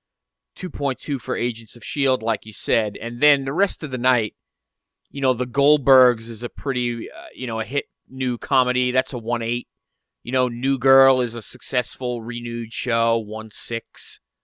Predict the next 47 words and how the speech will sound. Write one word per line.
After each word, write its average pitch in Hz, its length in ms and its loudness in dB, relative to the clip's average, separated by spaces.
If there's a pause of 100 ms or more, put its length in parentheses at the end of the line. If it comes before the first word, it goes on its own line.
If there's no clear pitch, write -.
(520)
You 113 80 -10
know, 107 100 -4
Biggest 117 380 -2
Loser, 120 460 -2
one 113 280 -6
seven. 113 680 -4 (480)
So, 123 600 6
I 139 60 -2
mean, 147 180 2
the 147 80 -2
show 233 320 10
is 135 100 6
safe. 135 520 2
I 147 60 2
don't 156 200 0
think 151 180 -4
we're 131 140 0
trying 131 420 2
to, 123 140 0
we're 147 160 2
not 185 160 6
trying 156 280 2
to 143 100 -16
say 135 260 2
that 123 220 2 (280)
we're 135 140 2
nervous 127 520 4
of 120 160 0
it 104 120 -4
being 113 220 -6
canceled. 107 680 -6
We 123 160 -6
just, - 440 -10 (560)
you 131 100 -6
know, 98 260 -4 (120)
it, 120 260 0
it 120 140 -2 (140)
bothers 131 440 6
us 123 140 -4
to 120 280 -2
see 117 560 -6 (240)
people 120 380 -8
dropping 113 440 -2
out 107 240 -4 (160)
of 110 120 -10
watching 101 380 -6
it. - 80 -20